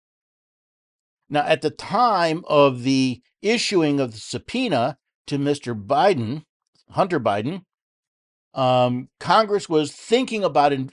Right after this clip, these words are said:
a formal investigation into his father, uh, for the purpose of an impeachment, but they had not yet actually initiated an investigation. Yes, they had committees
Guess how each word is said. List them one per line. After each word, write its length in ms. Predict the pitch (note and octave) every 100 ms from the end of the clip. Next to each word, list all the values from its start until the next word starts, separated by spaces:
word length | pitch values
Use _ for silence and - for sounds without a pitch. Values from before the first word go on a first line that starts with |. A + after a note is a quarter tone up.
| F#3+
a 220 | D3+ C3+
formal 340 | - D#3 D3+
investigation 760 | C#3+ B2+ C3+ C3 A2 G2+ A#2+ A2+ - _
into 280 | E3+ F#3 F#3
his 260 | D3+ F3 D#3+
father, 600 | - C#3+ D3 G#2+ C3 - _ _ _ _ _ _ _ _ _ -
uh, 400 | B2 B2+ B2 C#3
for 220 | C3 D#3
the 80 | D3
purpose 320 | D#3+ D3 C3+
of 120 | C3+
an 80 | B2+
impeachment, 480 | C3+ - C#4 - D#2+ _ -
but 200 | D#3 -
they 200 | D3 C#3
had 240 | F3+ F3+ E3+
not 280 | E3+ D#3+
yet 420 | C3 D#3+ F3 D#3 - _ _ _ -
actually 540 | C#3 D3+ - D#3+ E3
initiated 500 | D#3+ C3+ C3+ C3+ C3+
an 60 | C3
investigation. 760 | A#2 A#2+ D#3 F#3+ F#3+ - - _ _ _ _ _
Yes, 360 | C3+ C3 E3 D#3
they 200 | - C3+
had 260 | A#2 A2 F#2
committees 680 | - A#2+ A#3+ A#3 A3+ G#3+